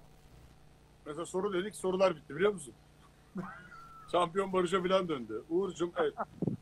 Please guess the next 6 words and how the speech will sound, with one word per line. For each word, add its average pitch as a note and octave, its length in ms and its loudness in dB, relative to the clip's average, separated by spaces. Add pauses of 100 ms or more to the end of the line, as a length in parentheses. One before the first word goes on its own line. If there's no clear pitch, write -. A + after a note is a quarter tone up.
(360)
İnşallah G3+ 560 6
Barış'ın G3+ 320 -2
başını G3+ 280 -2
yemediler. F#3 640 2 (480)
Aycan E3+ 340 2
Yanaç. F3 440 -2